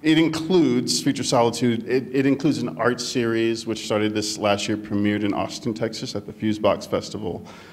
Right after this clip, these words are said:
Um, and, uh, you know, it's an ongoing residency, including other artists and collaborative projects that develop new works,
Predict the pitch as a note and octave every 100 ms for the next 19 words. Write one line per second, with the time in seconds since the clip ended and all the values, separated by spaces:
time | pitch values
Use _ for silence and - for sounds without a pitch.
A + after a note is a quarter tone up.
0 | - - G2+ F2+ E2+ D#2+ - - - -
1 | - - - _ B2 C3 C3 C3 C3 B2+
2 | A2 F#2+ G2+ - - _ _ - D3 C#3+
3 | C#3 C#3 C#3+ C#3+ C#3+ C#3 C#3+ C3+ A#2+ A2+
4 | G#2+ C3 B2+ A#2+ A2+ A#2 A2 G#2 A2 G#2
5 | G#2 A#2 B2+ A#2+ A2+ - G#2 G#2 A2+ A2+
6 | A2 G#2+ G#2+ G2+ G2+ G2+ - A2 A2 C3
7 | C#3 B2 C#3 C3+ A2+ A2 - -